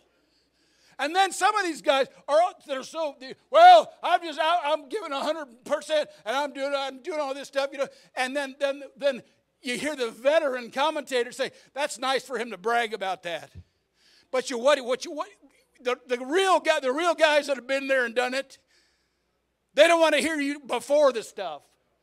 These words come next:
They want you to do your stuff. And what do they say? Let your play speak for you. Well, I'm gonna juke and jive and I'm gonna do, you know, and then pow.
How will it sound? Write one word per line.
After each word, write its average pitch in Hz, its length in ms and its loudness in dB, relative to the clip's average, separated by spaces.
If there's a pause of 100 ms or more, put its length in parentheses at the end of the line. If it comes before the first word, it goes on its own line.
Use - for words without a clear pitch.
(520)
They 294 140 4
want 311 280 -4
you 285 80 -12
to 262 80 -8
do 302 300 -6
your 254 140 -10
stuff. 175 420 -10 (1120)
And 262 200 -2
what 285 140 -2
do 285 60 -6
they 262 60 -6
say? 269 220 -6 (120)
Let 285 300 0
your 262 100 -4
play 262 640 2 (300)
speak 285 400 -8
for 262 300 0
you. 139 100 -14 (2250)
Well, 269 360 4
I'm 311 140 -4
gonna 220 240 -6 (180)
juke 339 300 -6
and 196 180 -8
jive 294 540 -4
and 254 140 -14
I'm 285 200 -6
gonna 240 240 -8
do, 269 320 -14
you 285 120 -14
know, 285 260 -8 (1600)
and 160 100 -20
then 185 180 -16 (420)
pow. - 480 -4